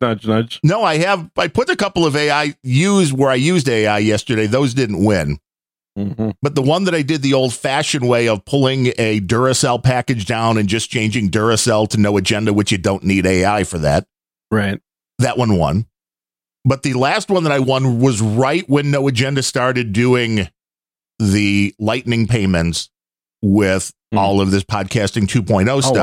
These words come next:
Speaker 1: wow, it's been a while.
Speaker 2: Yeah. So
Speaker 1: I tell you, I, I get shit from Adam every time I text with him about not listening to No Agenda, and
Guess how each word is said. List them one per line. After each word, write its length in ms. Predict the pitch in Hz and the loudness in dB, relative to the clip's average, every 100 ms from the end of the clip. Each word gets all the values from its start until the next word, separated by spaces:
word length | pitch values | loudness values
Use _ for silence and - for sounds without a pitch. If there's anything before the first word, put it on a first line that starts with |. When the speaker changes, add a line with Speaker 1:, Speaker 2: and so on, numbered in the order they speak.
| 82 | 0
Speaker 1:
wow, 120 | 110 | 0
it's 160 | 110 - | -2 -4
been 140 | 110 | -2
a 60 | 151 | 0
while. 280 | 92 85 92 _ _ - | -2 -4 -8 _ _ -6
Speaker 2:
Yeah. 220 | 123 80 - _ - - _ | -4 -4 -10 _ -20 -20 _
So 220 | - - 135 | -2 -2 0
Speaker 1:
I 40 | |
tell 120 | 262 | 2
you, 180 | 226 156 - | 2 0 0
I, 380 | 175 202 180 - - | -2 0 -2 -4 -6
I 100 | 190 | -4
get 240 | 240 247 - _ _ - | 0 -2 -2 _ _ -4
shit 280 | - 185 - | 0 -2 0
from 160 | 156 151 | 0 2
Adam 320 | 147 147 127 | 2 0 -2
every 220 | 131 156 170 | 0 0 0
time 280 | 156 151 | -2 0
I 80 | 120 | 0
text 360 | - 131 131 - | -2 -4 -4 -2
with 140 | 120 | 0
him 320 | 120 110 107 - | 2 2 0 -2
about 300 | 104 110 101 107 | -4 -2 -2 -2
not 220 | 110 - | -2 -2
listening 360 | 110 - 110 | -4 0 -2
to 60 | - 107 | -2 -2
No 140 | 107 | 0
Agenda, 520 | 95 110 110 92 85 - _ _ - | 0 0 0 0 -2 -6 _ _ -2
and 340 | 110 110 104 | 0 2 0